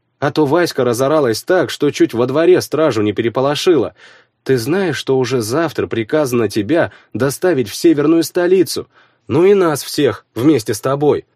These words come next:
А коли мы отсюда уедем до того, как докажем, что дом тебе принадлежит, отберут всё". Девушка тяжело вздохнула, потерев переносицу.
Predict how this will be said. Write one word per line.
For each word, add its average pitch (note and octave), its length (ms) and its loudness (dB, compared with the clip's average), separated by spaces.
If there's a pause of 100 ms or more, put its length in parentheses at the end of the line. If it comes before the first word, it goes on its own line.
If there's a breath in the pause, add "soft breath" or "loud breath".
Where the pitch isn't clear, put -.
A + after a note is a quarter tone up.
А C3 160 -4
коли E3+ 240 4
мы D#3+ 220 2
отсюда D3 400 0
уедем C3+ 500 0
до C#3 160 0
того, C3+ 340 0
как A2+ 220 -4
докажем, A#2+ 500 -2
что A#2+ 240 0
дом D3 220 2
тебе C3 360 0
принадлежит, A#2+ 720 -2 (280)
отберут D#3+ 600 2
всё". G2+ 400 -4 (720)
Девушка C#3 480 0
тяжело A2 380 -2
вздохнула, A2+ 640 -2
потерев G#2 460 -2
переносицу. G2+ 760 -4